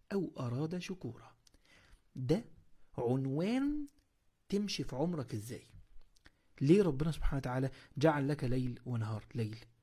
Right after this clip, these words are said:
يخلفه نهار، ونهار يخلفه ليل، ونهار بعديه ليل، وليل وبعديه نهار، و، و، و،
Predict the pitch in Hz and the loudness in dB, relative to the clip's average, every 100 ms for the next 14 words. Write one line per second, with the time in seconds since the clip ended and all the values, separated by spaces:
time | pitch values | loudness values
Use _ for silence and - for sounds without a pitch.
0 | _ - 120 127 117 117 123 120 107 107 | _ -6 -6 -2 0 0 0 -4 -4 -4
1 | 107 - - 117 113 113 113 113 113 113 | -6 -10 -4 -2 4 8 8 6 -2 -4
2 | 135 120 - 113 110 117 - - - 131 | 12 12 12 8 0 -6 -12 -20 -2 4
3 | 123 120 127 120 123 123 123 123 135 127 | 4 4 0 0 2 2 2 12 12 12
4 | 123 127 135 131 131 127 143 143 143 139 | 4 4 4 0 0 2 2 4 4 2